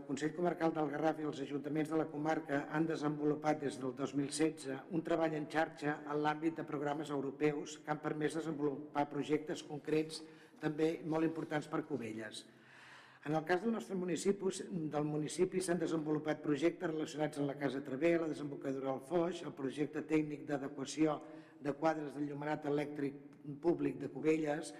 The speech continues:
la substitució de les actuals llumaneres per altres més eficients, i des del punt de vista energètic, la instal·lació del sistema de telegestió i la seva educació, a banda de la participació a la ruta del patrimoni del,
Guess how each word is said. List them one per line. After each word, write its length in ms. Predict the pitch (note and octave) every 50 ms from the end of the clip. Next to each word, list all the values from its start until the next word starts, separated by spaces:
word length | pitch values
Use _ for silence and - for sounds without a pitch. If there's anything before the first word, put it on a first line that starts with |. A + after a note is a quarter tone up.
| - - - - - -
la 80 | C#3+ C3+
substitució 640 | - D3 - - D#3 D#3+ E3 C#3+ - - D#3 E3 D#3+
de 160 | D#3 E3 D#3
les 80 | B2+ D3+
actuals 480 | C3+ - D#3 D#3+ D#3+ D#3 D#3 - D3+
llumaneres 640 | D3+ D3 D3+ D3 D3+ E3 E3 D3 D3 C#3+ C3 - -
per 160 | - D3+ D3+
altres 320 | D#3 D#3 D#3 D#3 B2+ C#3 D3+
més 160 | D3 C3+ D3
eficients, 720 | C3 - C#3+ B2+ - - D3+ D#3+ D#3+ D#3 E3 E3+ - - - - - - - - - - -
i 80 | D3 D#3+
des 140 | D#3 - D3+
del 100 | D#3 -
punt 160 | - D3 D3 C#3
de 80 | D3+ C#3
vista 220 | C#3+ - - C#3+ C#3
energètic, 640 | C3+ B2+ A#2 C#3+ D#3 E3 E3 E3 D#3+ D#3 D#3 - - - - - - - - - - -
la 80 | C#3+ D3
instal·lació 460 | D3 D3 D#3 D#3 D#3 - - D#3+ E3
del 120 | E3+ D#3 -
sistema 380 | D#3+ D3+ - - E3 D#3 D#3 D3+
de 100 | D#3+ D#3+ D#3+ -
telegestió 840 | E3 D3+ D3+ C#3+ B2 C#3+ C3 - - - D#3+ D#3+ D#3+ D#3 D3+ - - D3
i 60 | D#3 D#3
la 60 | C3+
seva 220 | - C#3+ C#3+ D3
educació, 600 | C#3 C#3 C3+ - C3+ - - - E3+ E3 E3 E3 -
a 80 | D3+ D3
banda 280 | D#3 D#3+ D#3 D#3+ D#3+
de 80 | D#3 D3+
la 80 | D3 -
participació 800 | D3+ C#3 - D3+ - - D3 - D#3 C3+ - - D3 D#3 D#3 F#3+ - - - - - - - - -
a 80 | - D3
la 100 | D#3 D3+ D3+
ruta 360 | D3 D3+ D3+ D3+ - E3+ E3+ - - - -
del 120 | D3+ C#3+ -
patrimoni 440 | D3 C3+ C3+ C#3+ C3+ C#3+ D3+ D3+ D3+ C#3+
del, 220 | D3+ D3 C#3 D3